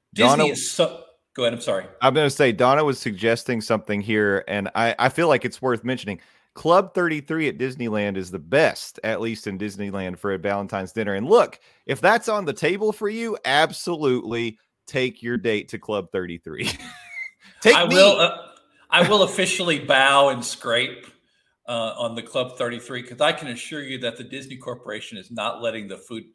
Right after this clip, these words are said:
Speaker 2: part-time
Speaker 1: <laughs>
Speaker 2: food blogger into Club thirty-three for any reason whatsoever. So that's not gonna happen. But
Speaker 1: Donna,
Speaker 2: yes,
Speaker 1: if
Speaker 2: I agree.
Speaker 1: Yeah. Donna, if you've got the hookup there, I mean, I'm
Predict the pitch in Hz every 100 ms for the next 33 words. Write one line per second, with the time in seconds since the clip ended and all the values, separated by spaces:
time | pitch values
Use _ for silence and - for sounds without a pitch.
0 | _ 147 - 147 120 156 - - 113 101
1 | - 107 117 135 147 - 156 160 143 123
2 | 123 147 127 107 98 - 117 - 170 123
3 | 202 226 180 151 151 151 - 131 143 147
4 | - 135 127 120 78 _ _ - - 120
5 | 113 110 - _ _ - 147 - 131 104
6 | 95 87 87 - - _ _ _ _ -
7 | 139 135 - 156 147 120 135 113 95 98
8 | - _ _ 135 156 139 151 180 170 -
9 | 107 143 - 104 - 95 92 95 98 104
10 | 101 - 127 165